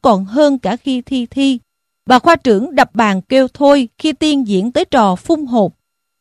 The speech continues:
Ra khỏi phòng thi, Tiên chán nản. "Chắc tiêu rồi." Bà hỏi sao mặt con héo vậy? Tiên tường thuật lại,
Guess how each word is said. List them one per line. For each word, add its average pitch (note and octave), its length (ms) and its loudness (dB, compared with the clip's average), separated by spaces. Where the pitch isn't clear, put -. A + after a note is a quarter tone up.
Ra C#4 100 6
khỏi A3+ 240 -2
phòng G#3+ 300 -2
thi, C4 340 -4
Tiên C4+ 260 2
chán C#4 340 -4
nản. G#3 280 -4
"Chắc D4 160 -4
tiêu B3+ 300 2
rồi." F#3+ 420 0
Bà - 120 2
hỏi A#3 280 0
sao F4 140 -2
mặt C4 220 -4
con C4+ 180 2
héo D4 240 0
vậy? G#3 300 -2
Tiên C#4+ 240 0
tường G#3+ 280 -2
thuật A#3+ 220 -2
lại, F#3 400 -4